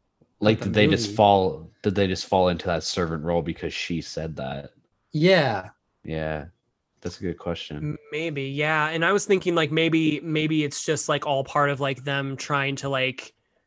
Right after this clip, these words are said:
Speaker 3: bring the, um, realization to the forefront for Grace, 'cause
Speaker 2: Mm-hmm.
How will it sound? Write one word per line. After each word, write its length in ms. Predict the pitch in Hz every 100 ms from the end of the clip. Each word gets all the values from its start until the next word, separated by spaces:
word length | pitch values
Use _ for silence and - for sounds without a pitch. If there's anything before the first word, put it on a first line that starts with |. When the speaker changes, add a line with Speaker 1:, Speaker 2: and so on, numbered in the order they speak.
| _ _
Speaker 3:
bring 540 | 143 143 143 143 139 139
the, 560 | 175 139 139 135 135 131 _ _ 139 _ -
um, 540 | 139 131 127 123 123 - _
realization 680 | 143 147 147 143 139 139 143 131
to 80 |
the 100 | 135 131
forefront 560 | - 135 127 135 131 -
for 240 | _ 143 131
Grace, 640 | 131 143 127 120 - - _ _
'cause 320 | - 151 143
Speaker 2:
Mm-hmm. 320 | 147 131 117